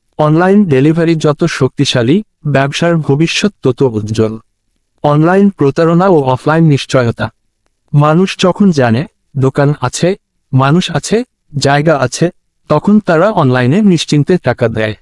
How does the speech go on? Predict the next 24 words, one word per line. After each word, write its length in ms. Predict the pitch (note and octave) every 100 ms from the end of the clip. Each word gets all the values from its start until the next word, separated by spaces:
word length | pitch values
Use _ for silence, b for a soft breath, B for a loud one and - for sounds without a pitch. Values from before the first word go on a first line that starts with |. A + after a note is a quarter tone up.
| _ _ _ _ _ _ _ -
এই 240 | E3 F3+
নিশ্চিন্ততা 760 | E3+ F3+ - A3 G#3 G3 G3 F#3
অনলাইন 500 | C#3 C#3 D#3 E3+ D3+
গ্রাহককে 480 | C3+ B2+ D3 - D#3
সাহসী 500 | - B2 C#3+ - E3+
করে 280 | C3 A2+
তোলে। 260 | A2 A2+ A2 - _ _ _ _ _ D3
নতুন 480 | C#3+ D3 G3 A3 F#3
গ্রাহক 380 | C#3 D#3+ D3+
ও 100 | C#3
ব্যবসার 500 | B2+ B2 C3 - E3
অক্সিজেন। 580 | D3+ - - A2 G#2+ G#2+ - _ _ _ _ _ -
Facebook, 380 | E3 - G#3 G#3 - _ C3
YouTube, 500 | E3 G3 F3 C#3+ D3 _ _ -
TikTok, 400 | E3+ F3 D#3+ D#3+ - _ _ _ -
এগুলো 400 | D#3 F3+ F#3 F3+
আপনার 380 | E3 E3+ F3+ F3
ব্যবসাকে 560 | C3 C3 - E3+ F#3 F#3
প্রতিদিন 580 | E3+ C#3 D3 D#3+ G3+
নতুন 300 | D3 C3+ E3
মানুষের 460 | F3+ A#2+ A2+ - F#3+
সামনে 440 | - D3 A2+ B2
তুলে 280 | - D#3 A#2+
ধরে। 260 | A2+ A2